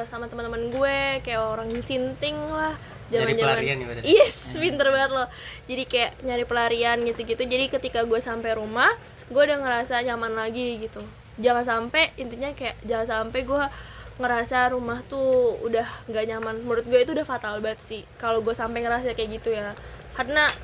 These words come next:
Speaker 1: seseorang tuh ngomong ke gue, bilang, eh, satu-sat-, bukan satu-satunya sih, kayak mau gimana pun kondisi rumah,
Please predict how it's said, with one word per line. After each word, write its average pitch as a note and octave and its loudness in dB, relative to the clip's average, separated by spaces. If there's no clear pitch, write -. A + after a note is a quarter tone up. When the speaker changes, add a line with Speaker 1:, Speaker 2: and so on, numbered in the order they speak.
Speaker 1:
seseorang B3+ 0
tuh D#4+ -6
ngomong B3 -2
ke A#3 -2
gue, A3 0
bilang, A#3 2
eh, A#3 6
satu-sat-, B3+ -2
bukan A#3+ -2
satu-satunya A#3 -2
sih, A#3 -6
kayak A3 -4
mau C4+ 8
gimana A#3+ 2
pun D#4 -2
kondisi B3 -2
rumah, A#3+ 2